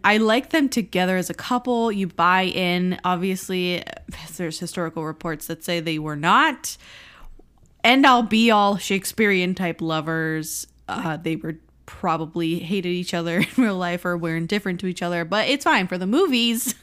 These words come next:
<laughs> we can play up a romance between a teenage-looking Helena Bonham Carter and a really young Cary Elwes before he got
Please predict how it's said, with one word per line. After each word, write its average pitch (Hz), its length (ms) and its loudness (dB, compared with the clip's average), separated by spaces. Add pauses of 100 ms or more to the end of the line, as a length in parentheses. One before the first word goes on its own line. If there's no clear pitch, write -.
(100)
<laughs> - 180 -20
we 349 200 6
can 294 300 -2 (460)
play 262 420 4
up 190 380 2 (260)
a 202 240 2
romance 190 480 0
between 180 640 -2 (440)
a 185 120 2
teenage-looking 202 1300 0
Helena 175 420 0
Bonham 160 360 -4
Carter 151 560 -6
and 156 500 -4
a 165 100 -2
really 277 560 -4
young 202 180 0
Cary 180 260 -2
Elwes 160 320 -4
before 165 240 -6
he 151 80 -2
got 143 200 -8